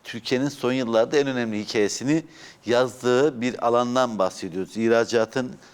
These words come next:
giderek yükseldiği ama nitelikli, teknolojik ürün ve Türkiye algısını yukarı çeken ürünlerin olduğu bir sahadan bahsediyoruz. Tüm Türkiye'deki müteşebbisleri de davet ediyoruz. Size de teşekkür ediyoruz. Hem bu organizasyonu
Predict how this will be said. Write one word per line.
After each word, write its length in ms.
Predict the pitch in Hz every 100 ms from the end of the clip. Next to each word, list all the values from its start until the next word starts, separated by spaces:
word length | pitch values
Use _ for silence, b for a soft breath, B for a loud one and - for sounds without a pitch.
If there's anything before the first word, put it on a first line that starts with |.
| B B -
giderek 440 | 110 123 117 120
yükseldiği 600 | 113 104 - 127 110 135
ama 120 | 143 131
nitelikli, 680 | 101 110 123 98 - 98 82
teknolojik 680 | - 101 - 110 110 131
ürün 220 | 107 95 82 - B B B B -
ve 60 |
Türkiye 420 | 117 127 113 143
algısını 380 | 120 110 - 127
yukarı 280 | 120 117 120
çeken 340 | - 110 143
ürünlerin 500 | 135 120 123 120 135
olduğu 420 | 139 127 117 135 123
bir 100 | 113
sahadan 520 | - 120 127 131 101
bahsediyoruz. 680 | 92 - 107 127 175 170 - B B B
Tüm 180 | - 151
Türkiye'deki 680 | 120 - 127 110 113 160 165
müteşebbisleri 800 | 131 139 143 - 117 110 - 113
de 140 | 180
davet 280 | 160 165 160
ediyoruz. 640 | 123 90 90 85 - - - B B B B
Size 300 | - 127 135
de 200 | 147 180 - -
teşekkür 440 | 151 165 165 147
ediyoruz. 420 | 110 101 92 90
Hem 200 | 131 139
bu 200 | 127 127 -
organizasyonu 880 | 127 120 123 110 110 - 113 104